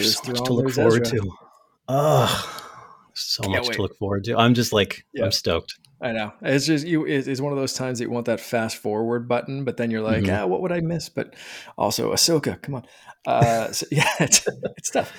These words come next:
Speaker 1: Uh,
Speaker 2: Yeah.
Speaker 1: so what's some of your favorite characters? I'm guessing I'm, I'm gonna be able to assume what you'd pick here, but I have to
Speaker 2: Mm,
Speaker 1: ask,
Speaker 2: yeah.
Speaker 1: light side or dark side?
Speaker 2: Oh, see,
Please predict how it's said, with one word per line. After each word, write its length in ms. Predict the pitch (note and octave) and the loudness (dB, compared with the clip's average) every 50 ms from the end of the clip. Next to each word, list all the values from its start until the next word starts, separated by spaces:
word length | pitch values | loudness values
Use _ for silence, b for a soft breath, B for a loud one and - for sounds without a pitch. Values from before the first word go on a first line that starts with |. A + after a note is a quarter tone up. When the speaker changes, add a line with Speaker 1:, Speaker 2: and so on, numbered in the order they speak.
| B B B B B - | B B B B B 0
Speaker 1:
Uh, 300 | C#3+ C#3 C#3+ D3 D3 - - - | 2 4 4 4 4 2 0 -4
Speaker 2:
Yeah. 120 | - E3 | -6 -8
Speaker 1:
so 120 | D3+ - - | -8 -8 -6
what's 340 | F#3+ D#3+ G3+ B3+ B3 - - | 0 2 2 2 4 2 0
some 140 | B3+ A3+ | 0 0
of 60 | G#3 F#3+ | 0 0
your 80 | E3+ C#3+ | 0 0
favorite 360 | - - C#3 C3 B2 A#2 - | 0 0 0 0 -2 -4 -2
characters? 340 | - G#2+ F#2+ - G2+ G2 B2 | -2 -2 -2 -4 -4 -2 0
I'm 140 | D3+ E3+ D3 | 0 2 4
guessing 320 | D3+ C3+ - - B2 A2 | 4 4 4 2 0 0
I'm, 240 | G#2+ G#2 G#2 G2 - | -2 -2 -4 -6 -6
I'm 140 | - G2 G2 | -6 -6 -4
gonna 420 | G2+ G2+ G#2+ G2+ G2 F#2 F#2 F2+ - B B B B B B B B _ _ _ _ _ _ _ _ _ - | -4 -2 -2 -2 -2 -2 -2 -4 -4 B B B B B B B B _ _ _ _ _ _ _ _ _ 0
be 160 | B2 C3 B2 B2 B2 | 4 6 8 8 8
able 420 | A#2+ A2+ G#2+ G2 F2 F#2+ - _ _ _ _ _ _ | 6 6 4 2 0 -2 -6 _ _ _ _ _ _
to 400 | - - A#2 G#2 G2 F#2+ F2+ - - - | -4 -2 -2 -2 -2 -4 -6 -8 -8 -4
assume 720 | A#2+ - - - - - C#3+ C3+ B2+ A#2+ A2+ G#2 F#2 G2 - - | 0 0 2 2 2 2 4 4 2 2 2 0 -4 -6 -10 -10
what 280 | - B2 A#2 G#2+ - | -4 -2 -2 -2 -2
you'd 200 | A2 G#2+ F#2 - | -4 -6 -6 -6
pick 200 | - - A2 - | -6 -6 -6 -6
here, 380 | - - G#2+ F#2 E2 D2+ D#2+ - | -6 -6 -4 -4 -4 -4 -6 -6
but 120 | - A#2 A#2 | -4 -2 0
I 80 | A#2+ | 2
have 180 | A#2+ C3 B2+ A2 | 4 4 4 4
to 60 | - A#2+ | 2 0
Speaker 2:
Mm, 20 | G#2 | 0
Speaker 1:
ask, 140 | G2 G#2 F#2 F2+ | 0 0 -2 -4
Speaker 2:
yeah. 60 | G#2+ A2 | -4 -4
Speaker 1:
light 220 | A2+ A2+ A2+ - | -2 -2 -2 0
side 220 | - C3 A2+ G#2 | 0 0 0 0
or 80 | G2 F#2 | 0 -2
dark 240 | E2 F2 E2 D#2+ - | -2 -4 -4 -4 -4
side? 340 | - - E2+ E2+ E2+ E2+ - - _ _ _ B B B B B B B B B B B B B B B B B B - - | -4 -4 -4 -4 -6 -8 -12 -16 _ _ _ B B B B B B B B B B B B B B B B B B -4 0
Speaker 2:
Oh, 600 | F2+ G2+ G#2 A2 A2 A2 G#2+ G#2 F#2+ F2 D#2+ B B B B B B | 0 2 4 6 6 6 4 4 2 0 -2 B B B B B B
see, 240 | - - - G#2+ | -8 -6 -6 -6